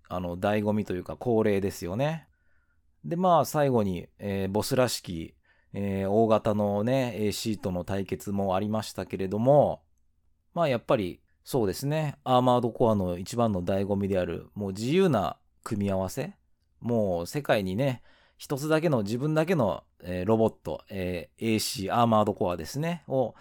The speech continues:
まあ、作れて、装備のね、組み合わせとかも、もう、ものすごい膨大な、ね、数の組み合わせがありますから、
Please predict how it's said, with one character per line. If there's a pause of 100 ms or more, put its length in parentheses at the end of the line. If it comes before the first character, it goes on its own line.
(360)
ま
あ、
作
れ
て、 (300)
装
備
の
ね、
組
み
合
わ
せ
と
か
も、
も
う、 (180)
も
の
す
ご
い
膨
大
な、 (400)
ね、
数
の
組
み
合
わ
せ
が
あ
り
ま
す
か
ら、